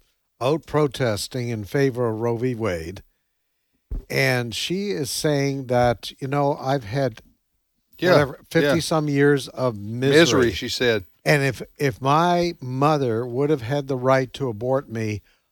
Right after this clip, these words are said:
Speaker 1: the world would have been a better place."
Speaker 2: Right, and I wouldn't be here talking to you today, basically, is what
Speaker 1: What,
Speaker 2: she's saying.
Speaker 1: what a horrible, uh,
Speaker 2: I know.
Speaker 1: how she doesn't value her life. She says,
Speaker 2: No.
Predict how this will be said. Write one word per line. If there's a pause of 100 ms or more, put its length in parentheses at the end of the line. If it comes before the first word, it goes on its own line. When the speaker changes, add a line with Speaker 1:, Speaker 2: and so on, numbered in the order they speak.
(140)
Speaker 1:
the
world
would
have
been
a
better
place."
Speaker 2:
Right,
and
I
wouldn't
be
here
talking
to
you
today,
basically,
is
what
Speaker 1:
What,
Speaker 2:
she's
saying.
Speaker 1:
what
a
horrible, (520)
uh,
Speaker 2:
I
know. (220)
Speaker 1:
how (720)
she
doesn't
value
her
life.
She
says,
Speaker 2:
No.